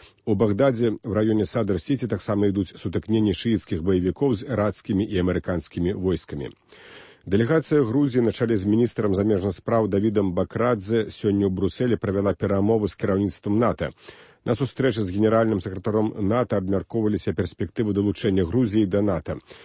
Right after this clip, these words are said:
Новаабраны расійскі прэзідэнт Дмітрый Мядзведзеў днямі выказаўся супраць збліжэння Грузіі і Украіны з нато і заўважыў, што гэта можа парушыць сістэму еўрапейскай бяспекі.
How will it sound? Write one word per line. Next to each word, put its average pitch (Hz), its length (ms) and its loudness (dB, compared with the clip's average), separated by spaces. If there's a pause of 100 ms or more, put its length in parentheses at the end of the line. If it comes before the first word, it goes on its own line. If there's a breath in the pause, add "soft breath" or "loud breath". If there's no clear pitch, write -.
(200 loud breath)
Новаабраны 107 640 4
расійскі 98 400 -2
прэзідэнт 101 560 0
Дмітрый 101 400 0
Мядзведзеў 95 560 0
днямі 98 400 2
выказаўся 104 480 -2
супраць 107 560 -2
збліжэння 92 640 0
Грузіі 101 400 0
і 92 80 2
Украіны 98 480 0
з 80 80 -8
нато 127 320 2 (400 loud breath)
і 117 80 -2
заўважыў, 107 480 2
што 107 320 -2
гэта 107 240 -2
можа 98 320 0
парушыць 98 640 -2
сістэму 90 560 -6
еўрапейскай 85 640 -6
бяспекі. 73 560 -6